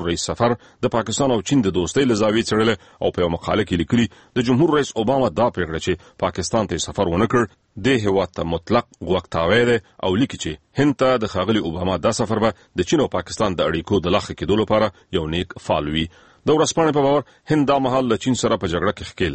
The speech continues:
دی او له هند سره د امریکا هر ډول نږدېوالی به په پیکنګ ښه ونه لګیږي. پاکستان فکر کوي چې له هند سره د امریکا زیاته اقتصادي همکاري به د دواړو هیوادونو ترمنځ سیاسي همکاري پراخه کړي او په دې توګه به پاکستان په میدان پاتې شي.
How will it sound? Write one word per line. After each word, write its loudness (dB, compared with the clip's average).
دی 2
او 0
له 0
هند 0
سره 0
د -2
امریکا -2
هر 2
ډول 2
نږدېوالی 0
به 4
په -4
پیکنګ -2
ښه -4
ونه 0
لګیږي. -2
پاکستان 0
فکر -2
کوي 2
چې 0
له -2
هند 2
سره 2
د 0
امریکا 0
زیاته -2
اقتصادي -6
همکاري -2
به 4
د -2
دواړو 2
هیوادونو 0
ترمنځ 0
سیاسي -2
همکاري 0
پراخه 0
کړي 2
او 0
په -6
دې -2
توګه 2
به 2
پاکستان -4
په -2
میدان 0
پاتې -4
شي. 0